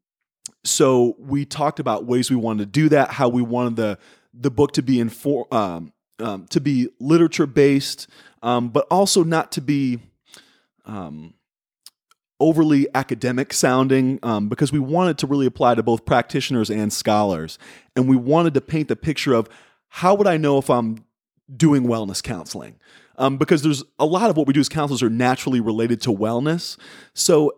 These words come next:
we wanted to make it clear what are some principles and guidelines that will let you know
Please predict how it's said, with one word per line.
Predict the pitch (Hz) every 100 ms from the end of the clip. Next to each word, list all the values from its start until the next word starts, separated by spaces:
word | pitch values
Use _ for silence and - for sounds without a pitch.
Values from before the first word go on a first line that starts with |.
| -
we | 151
wanted | 170 180 214 185
to | 170
make | 151 147
it | -
clear | - 156 151
what | 135 120 156
are | 185
some | - 135
principles | - 151 - 143 139
and | 110 104
guidelines | 117 120 123 120 120
that | 120
will | 110 113
let | 120 95
you | 120
know | 113 123 131 117 101